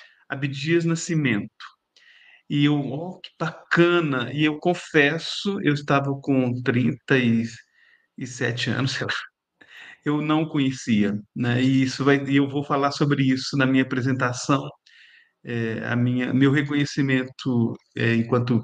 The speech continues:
homem negro aconteceu aos trinta e três anos, a partir dos trinta e três anos,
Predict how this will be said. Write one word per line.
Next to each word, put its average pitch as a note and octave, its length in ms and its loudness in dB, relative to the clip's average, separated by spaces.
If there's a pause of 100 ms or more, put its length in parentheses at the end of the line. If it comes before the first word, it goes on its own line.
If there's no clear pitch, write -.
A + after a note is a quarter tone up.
(140)
homem C3 240 4
negro C3+ 540 2
aconteceu C#3 480 -2
aos C3+ 140 0
trinta D#3 340 0
e D3 160 -2
três C#3 360 2
anos, A2+ 280 0
a A#2+ 80 0
partir B2+ 280 0
dos C3+ 140 -2
trinta C#3 280 2
e C3+ 100 0
três C3 320 0
anos, C3+ 280 0